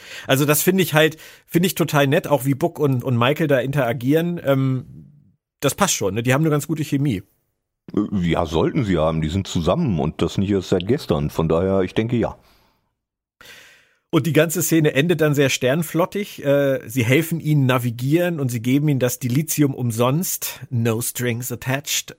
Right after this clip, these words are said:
Speaker 1: Magst du das oder ist dir das zu dick aufgetragen?
Speaker 2: Es ist dick aufgetragen, aber es unterstreicht, was Star Trek ist, ne? Es gibt diese, die,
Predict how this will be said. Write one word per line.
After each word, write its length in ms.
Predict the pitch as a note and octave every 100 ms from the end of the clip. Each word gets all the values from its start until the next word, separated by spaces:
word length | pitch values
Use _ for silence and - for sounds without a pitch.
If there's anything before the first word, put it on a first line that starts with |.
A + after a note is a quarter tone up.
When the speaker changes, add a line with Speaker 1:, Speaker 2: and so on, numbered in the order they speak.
| _
Speaker 1:
Magst 420 | A#2 A#2 F3 -
du 60 | A#3
das 220 | G3 -
oder 140 | D3+
ist 120 | D3 -
dir 60 |
das 160 | B2+ A#2
zu 100 | A2+
dick 240 | A#2+ A2+
aufgetragen? 680 | G2+ - G#2+ - G#2 F2 G2 _ _ _ _ _ _ _ _ _ -
Speaker 2:
Es 120 | F#2
ist 240 | - A#2 -
dick 160 | A2+
aufgetragen, 800 | E2 B2 - E2 D2 D2 D2+ D#2+
aber 460 | - F2 E2+ E2+ -
es 260 | F2 E2 -
unterstreicht, 640 | F2+ E2+ E2 F2 F2+ -
was 140 | E2+
Star 200 | - F2
Trek 280 | G#2+ D#2+ D2
ist, 320 | - - -
ne? 160 | - G#2
Es 180 | F#2 -
gibt 220 | F2 -
diese, 520 | E2 D#2+ D#2+ D#2 D#2
die, 440 | D2+ D#2+ D2+ D2+